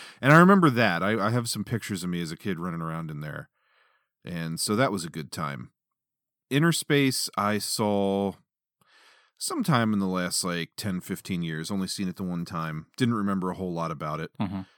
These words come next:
Speaker 1: And then Fantastic Voyage is one of those ones I've always wanted to get around to, and,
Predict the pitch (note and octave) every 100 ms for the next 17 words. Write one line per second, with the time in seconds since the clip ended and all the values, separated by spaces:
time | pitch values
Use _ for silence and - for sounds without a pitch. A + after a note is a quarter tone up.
0 | _ - F#2+ F#2 F2 G2 F#2+ F#2 G#2+ G2+
1 | A#2 G#2+ A2+ F#2+ G#2 G2 F2+ F#2 F2 F#2
2 | F2+ F#2 F2 F#2+ F#2 F2+ F2+ F2 F#2+ G2
3 | G2 F#2+ F2+ F#2+ C3+ C#3 B2+ A2+ A#2 A2+
4 | G#2+ G2+ G2+ - A2 A2 F2+